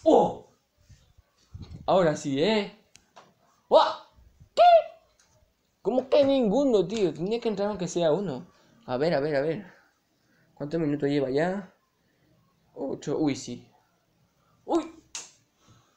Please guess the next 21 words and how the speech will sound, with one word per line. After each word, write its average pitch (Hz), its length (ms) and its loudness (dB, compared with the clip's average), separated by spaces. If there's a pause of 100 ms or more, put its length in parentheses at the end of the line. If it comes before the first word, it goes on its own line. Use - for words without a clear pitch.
(1080)
¿Cómo 156 200 -8
es 147 80 -14
posible? 156 640 -8 (360)
¡Oh! - 540 4 (320)
Vale, 147 480 -2
vale, 240 540 -4
vale, 202 640 -6 (340)
vale. 202 600 2 (1160)
Ok. 127 240 -10 (680)
Solamente 160 640 -6
falta 190 420 -2
lanzar 185 680 2
un 190 200 0
azul. 202 480 4 (160)
Es 151 100 -10
el 165 120 -4
que 170 100 -2
nos 156 180 -2
queda. 220 480 0 (440)
Rápidamente. 262 1160 0 (320)
¡Oh! 370 600 4